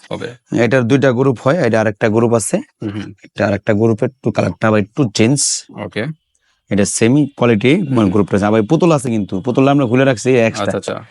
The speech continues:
Speaker 1: ওকে,
Speaker 2: অনেকে
Speaker 1: এটারও আছে পুতুল?
Speaker 2: এটারও পুতুল, এটারও পুতুল আছে, আছে, আছে।
Speaker 1: আচ্ছা, আচ্ছা।
Speaker 2: তো আমরা পুতুলটা খুলে রাখছি আর কি।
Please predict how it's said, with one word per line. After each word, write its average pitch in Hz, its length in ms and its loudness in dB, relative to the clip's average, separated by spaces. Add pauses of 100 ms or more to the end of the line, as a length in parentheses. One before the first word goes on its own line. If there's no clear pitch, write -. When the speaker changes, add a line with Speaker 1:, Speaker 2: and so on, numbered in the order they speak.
Speaker 1:
ওকে, - 140 -10
Speaker 2:
অনেকে 117 240 2
Speaker 1:
এটারও 156 300 2
আছে 147 180 -4
পুতুল? - 240 -12 (100)
Speaker 2:
এটারও 139 300 2
পুতুল, 127 260 0 (200)
এটারও 120 340 2
পুতুল 131 260 0
আছে, 117 200 0
আছে, 101 200 -4
আছে। 98 220 -6 (320)
Speaker 1:
আচ্ছা, 98 260 -8
আচ্ছা। - 160 -12
Speaker 2:
তো 120 60 2 (100)
আমরা 120 180 2
পুতুলটা 151 300 2
খুলে 143 200 2
রাখছি 160 240 -2
আর 101 120 -2
কি। - 140 -16